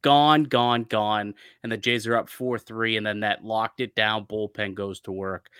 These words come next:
Um, you said that, you know, that was further than Royce Lewis's, uh, first home run. It was fur-, the furthest ball hit all game,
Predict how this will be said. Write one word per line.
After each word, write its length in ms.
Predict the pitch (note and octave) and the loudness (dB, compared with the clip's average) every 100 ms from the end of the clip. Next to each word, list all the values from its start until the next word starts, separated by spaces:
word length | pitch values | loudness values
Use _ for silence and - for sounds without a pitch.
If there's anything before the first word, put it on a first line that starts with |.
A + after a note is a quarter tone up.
| - _ - | -20 _ -2
Um, 540 | G#2+ G#2+ G#2 G2+ F#2+ C#2 | 2 4 2 0 -8 -6
you 160 | C3 | -4
said 280 | D#3+ F3+ E3+ | 0 2 4
that, 240 | C#3+ C3+ - | 6 4 4
you 160 | B2 B2+ | -4 -2
know, 160 | A2 | -2
that 240 | G2+ A#2 - _ _ _ _ D#2+ _ _ _ _ _ | 0 0 0 _ _ _ _ _ _ _ _ _ _
was 420 | C#3 C3 A#2+ - _ | -2 0 0 -4 _
further 360 | C#3+ C3+ D3 | 0 2 2
than 180 | C#3 A#2 | 0 0
Royce 280 | A#2 A#2+ - | 0 -2 -2
Lewis's, 560 | A#2+ A#2+ - A#2 G2+ - - - _ | -4 -4 -4 -8 -8 -14 -20 -20 _
uh, 260 | G#2+ G#2 G2+ | 0 2 2
first 320 | - B2 - | 0 -4 -2
home 160 | C3 C3 | -2 -2
run. 100 | C3 | 0
It 60 | |
was 160 | D3 - _ | -2 -2 _
fur-, 160 | - E3+ | -10 -2
the 140 | F3 | -2
furthest 360 | F3 D4 G3 - | 0 0 0 2
ball 180 | D#3+ C#3+ | 2 2
hit 220 | D#3+ - | 0 -2
all 280 | C#3 D3+ D3+ | 0 2 2
game, 440 | B2 D3+ F#3 G2+ | 2 2 2 -4